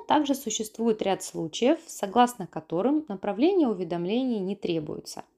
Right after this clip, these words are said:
И вот в соответствии с обновленным двести восемнадцатым,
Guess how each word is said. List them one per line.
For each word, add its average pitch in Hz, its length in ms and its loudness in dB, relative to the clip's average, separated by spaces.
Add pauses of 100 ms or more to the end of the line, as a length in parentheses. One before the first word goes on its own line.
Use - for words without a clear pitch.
(720)
И 226 60 2
вот 427 200 6
в - 40 -10
соответствии 233 760 -2
с - 340 -4
обновленным 202 800 2
двести 175 320 -4
восемнадцатым, 170 1040 -4